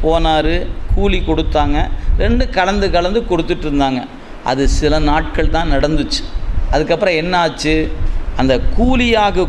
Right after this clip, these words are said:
கொடுப்பவர் இருக்கிறாங்க பாருங்க, அவங்கெல்லாம், "ஏங்க, இவர் யார் தெரியுமா அவங்களுக்கு? ஐயா, இந்த நிலைமையே ஒரு காலத்துல அவருக்கு தான் இருந்துச்சு, அவர் ஏதோ இப்படி இன்னைக்கு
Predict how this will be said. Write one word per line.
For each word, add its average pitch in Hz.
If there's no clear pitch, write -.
கொடுப்பவர் 208
இருக்கிறாங்க 170
பாருங்க, 143
அவங்கெல்லாம், 151
"ஏங்க, 131
இவர் 127
யார் 135
தெரியுமா 156
அவங்களுக்கு? 135
ஐயா, 147
இந்த 131
நிலைமையே 156
ஒரு 151
காலத்துல 147
அவருக்கு 143
தான் 151
இருந்துச்சு, 139
அவர் 120
ஏதோ 175
இப்படி 143
இன்னைக்கு 127